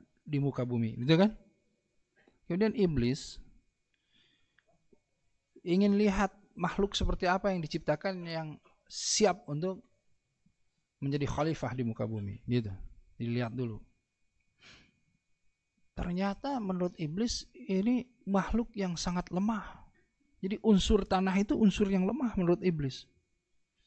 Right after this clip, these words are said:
Kemudian dengan penciptaan terlalu banyak lubang, kata iblis itu. Pori-porinya, hidungnya, mulutnya terlalu banyak lubang. Karenanya iblis menganggap bahwa ini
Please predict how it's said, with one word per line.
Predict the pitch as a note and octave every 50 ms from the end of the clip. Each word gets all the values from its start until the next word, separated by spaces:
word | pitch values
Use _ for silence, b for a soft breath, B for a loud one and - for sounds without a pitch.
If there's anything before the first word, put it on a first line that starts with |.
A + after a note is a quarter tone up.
| _ _ _ _ _ _ _ _ _ _ _ _ _ _ _ _ _ _ _ _ _ -
Kemudian | - C#3+ C#3+ C#3 C3+ C#3 C#3 C#3
dengan | C#3 C#3 C3+ C3+ C3+ C3+
penciptaan | C3 C3+ B2+ - - C3 - C3+ C#3 C#3+ C#3+ C#3 C3+ - - - _ _ _ -
terlalu | - C3 B2+ C#3 D#3 E3 F3 F3+ D#3+
banyak | C#3+ C#3+ C#3 C#3+ C3+ - -
lubang, | D#3 D#3 D#3 D#3 D#3 C#3 B2+ B2
kata | A#2+ A#2 - A#2+ A2+
iblis | B2 A#2+ A#2 A#2+ A2+ - B2+
itu. | A#2 - A#2+ A2+ - - - - - - - - - _ _ _ _ _ _ _ _
Pori-porinya, | - A2 A#2+ A#2+ A#2+ - B2 B2 B2+ B2+ C3 - B2+ B2+ B2+ B2+ B2+ B2+ C3
hidungnya, | B2+ - A#2 A2+ A2+ B2+ B2+ B2+ B2+ B2+ B2+ B2+ B2+ B2 A#2+
mulutnya | A2+ A2+ A#2+ B2+ C#3 D#3 D#3 D3+
terlalu | - F3+ F#3+ F#3 F3+ F3+
banyak | E3+ D#3+ D3+
lubang. | C#3+ C#3 B2 A2+ A2+
Karenanya | - C#3+ C#3 D3 D3+ E3+ F#3 F3
iblis | D#3+ D#3+ D#3+ F3+ F3+ - - - - _ _
menganggap | D#3+ D3+ D#3 D#3 D3+ D#3+ F3 E3+
bahwa | D3+ D3 C#3 D#3+ C#3+
ini | - D3+ D#3+ F3 F#3 E3+ - -